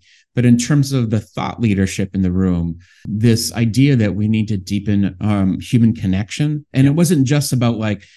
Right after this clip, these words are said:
'cause people think, oh, you know, it's about management thinking and thinking, which there was a lot of conversations about A I and diversity and inclusion and all that. And that was fantastic.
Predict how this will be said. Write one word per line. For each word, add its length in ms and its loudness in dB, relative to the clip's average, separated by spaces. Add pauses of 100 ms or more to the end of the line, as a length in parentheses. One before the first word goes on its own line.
(120)
'cause 100 -10
people 240 2
think, 260 2 (140)
oh, 340 2
you 80 -4
know, 240 0
it's 160 -4
about 260 -2
management 460 0
thinking 460 0
and 120 0
thinking, 640 0 (300)
which 360 -8 (100)
there 180 2
was 120 4
a 40 2
lot 300 2
of 140 -4 (200)
conversations 640 -2
about 360 -8
A 200 0
I 300 0
and 500 -2 (340)
diversity 520 0
and 80 2
inclusion 640 0
and 80 -2
all 160 -4
that. 220 -6
And 140 -10
that 180 -14
was 180 -6
fantastic. 840 -6